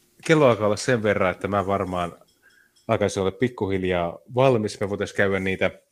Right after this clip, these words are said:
mahdollisia kysymyksiä läpi. Ja mä vastaan heti semmoisen kysymyksen. Mulla on tullut siis viestiä, että koska tulee tämä soololähetys.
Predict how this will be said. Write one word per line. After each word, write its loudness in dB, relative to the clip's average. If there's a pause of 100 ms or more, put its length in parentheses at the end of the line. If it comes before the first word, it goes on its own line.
(600)
mahdollisia 0
kysymyksiä -4
läpi. 0
Ja 4 (380)
mä 8
vastaan 4
heti 0
semmoisen -4
kysymyksen. -4
Mulla -4
on -12
tullut -8
siis -14 (280)
viestiä, 2
että -6
koska -6
tulee -2
tämä -6
soololähetys. -4